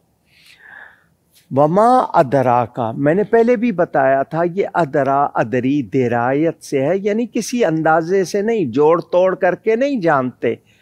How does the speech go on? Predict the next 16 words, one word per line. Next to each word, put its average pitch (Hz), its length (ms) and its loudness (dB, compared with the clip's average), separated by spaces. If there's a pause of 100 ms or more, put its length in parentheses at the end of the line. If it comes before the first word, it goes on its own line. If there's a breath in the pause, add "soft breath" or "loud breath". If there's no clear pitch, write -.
(340 soft breath)
यकीनी 294 800 2
तौर 160 380 2
पर 120 220 -2
अल्लाह 139 380 -2
ताला 131 440 -2
के 127 220 -4
बताने 139 640 -2
से 131 220 -4
जानते 101 640 -6
हैं 117 240 -6 (440 loud breath)
कि 226 60 0
ये 175 500 2
रात 113 640 -2
हज़ार 127 720 -2
महीने 117 840 -6
से 104 300 -6